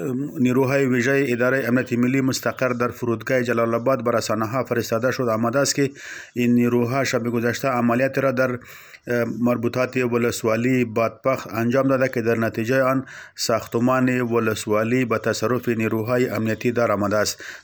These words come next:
در اعلامیه آمده است که در مورد تلفات و خسارات وارده به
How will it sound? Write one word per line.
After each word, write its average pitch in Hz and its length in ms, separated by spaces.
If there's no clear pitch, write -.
در 110 100
اعلامیه 120 380
آمده 127 280
است 135 160
که 135 80
در 117 140
مورد 120 400
تلفات 123 640
و 123 120
خسارات 117 520
وارده 113 360
به 123 240